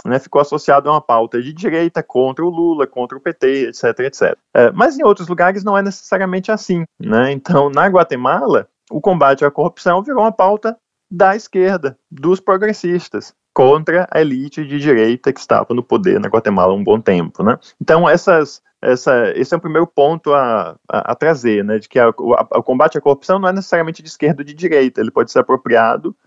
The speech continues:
pelas forças políticas, né, a depender, é, do contexto.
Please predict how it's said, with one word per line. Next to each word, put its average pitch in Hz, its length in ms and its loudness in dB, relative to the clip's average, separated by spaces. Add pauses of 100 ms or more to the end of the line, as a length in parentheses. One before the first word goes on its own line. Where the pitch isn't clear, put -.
(140)
pelas 156 360 2
forças 131 320 -4
políticas, 135 840 -2
né, 110 240 2
a 120 40 6
depender, 120 600 2 (220)
é, 113 200 6
do 117 120 -2
contexto. 98 720 -2